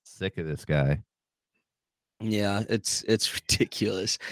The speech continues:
Speaker 2: All right, well, John, let's get to, uh, your area of expertise. This is, you, the last time for a while that this is gonna be much of a topic, and college football is done for the season. First of all,
Speaker 1: Yeah.
Speaker 2: how are you?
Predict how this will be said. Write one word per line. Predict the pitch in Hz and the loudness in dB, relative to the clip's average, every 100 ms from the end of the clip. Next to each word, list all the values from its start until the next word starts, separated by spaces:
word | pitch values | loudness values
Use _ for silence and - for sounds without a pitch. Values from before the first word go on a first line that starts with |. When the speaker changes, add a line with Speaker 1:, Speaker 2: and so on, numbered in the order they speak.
| - - - - _ _ _ _ - | -14 -18 -20 -20 _ _ _ _ 10
Speaker 2:
All | |
right, | 208 202 175 | 12 12 12
well, | 196 | 12
John, | 165 214 202 190 | 12 12 12 10
let's | 196 - | 8 12
get | 226 190 | 10 10
to, | - 202 196 185 | 8 8 10 10
uh, | 175 165 151 147 - | 10 8 6 0 0
your | 156 160 | 8 8
area | 156 156 156 151 | 10 8 6 4
of | 135 | 4
expertise. | 147 - 127 - 165 156 - | 2 0 -2 4 4 4 2
This | 131 131 | 0 0
is, | 123 117 - - _ _ _ _ _ | 0 -2 -4 -8 _ _ _ _ _
you, | 135 139 - | 2 2 2
the | 127 | 8
last | 139 165 - | 12 12 12
time | 170 165 | 6 6
for | 151 | 6
a | 147 | 6
while | 139 175 175 | 10 12 10
that | 135 127 | 8 2
this | 147 127 | 0 2
is | 127 | 2
gonna | 139 135 | 2 4
be | 131 | 4
much | 131 131 | 4 2
of | 131 | 0
a | 110 | 4
topic, | 143 151 135 127 135 | 6 8 8 4 4
and | 127 117 117 113 - _ _ _ _ _ _ - | 0 0 0 -4 -10 _ _ _ _ _ _ 6
college | 139 135 - | 10 10 8
football | 143 143 139 135 123 | 6 10 12 12 12
is | 113 - - - - _ - | 8 6 6 4 -2 _ 0
done | 117 156 185 | 6 8 8
for | 139 | 2
the | 113 | 2
season. | - 127 110 117 | 4 4 4 2
First | - 185 143 | 6 6 8
of | |
all, | 139 | 8
Speaker 1:
Yeah. | - | 10
Speaker 2:
how | 139 170 160 | 12 12 12
are | 151 | 12
you? | 107 95 101 | 10 4 -2